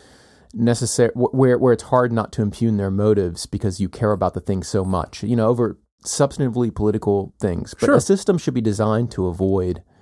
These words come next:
Speaker 1: that kind of clash where possible. And that's part of, like, my proposal for,
Speaker 2: Right.
Speaker 1: for confirmations is about avoiding these kinds of clashes and reducing the wattage of them.
Speaker 2: And indeed, there's a great deal of continuity, I would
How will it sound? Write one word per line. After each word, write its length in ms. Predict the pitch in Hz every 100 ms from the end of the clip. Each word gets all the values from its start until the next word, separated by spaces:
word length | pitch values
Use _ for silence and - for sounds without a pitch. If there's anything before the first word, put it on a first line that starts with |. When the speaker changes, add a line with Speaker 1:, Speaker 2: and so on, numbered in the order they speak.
| _ _
Speaker 1:
that 280 | 92 104 -
kind 180 | 113 98
of 80 | -
clash 400 | 98 87 73 -
where 220 | - 82
possible. 500 | - 73 - - - _ _ - - -
And 280 | 110 110 127
that's 200 | 156 - -
part 220 | - 139
of, 120 | 110 110
like, 200 | 104 -
my 280 | 113 117 107
proposal 480 | 110 110 104 98 90
for, 200 | 98 92
Speaker 2:
Right. 180 | - 95
Speaker 1:
for 180 | 107 98
confirmations 680 | - 110 104 104 127 107 92
is 80 |
about 200 | 98 104 120
avoiding 480 | 104 113 120 110
these 200 | 98 101
kinds 360 | - 95 92 87
of 120 | 95
clashes 420 | - 101 98 101 95
and 100 | 92
reducing 340 | 95 101 90
the 80 | 85
wattage 380 | 90 87 87 -
of 100 | -
them. 100 | 80
Speaker 2:
And 120 | 185
indeed, 380 | 190 190 220 160
there's 280 | 151 151 143
a 60 |
great 320 | 139 160 180 160
deal 200 | 156 147
of 60 |
continuity, 580 | - 135 135 226 151 101
I 160 | 92 156
would 240 | 127 101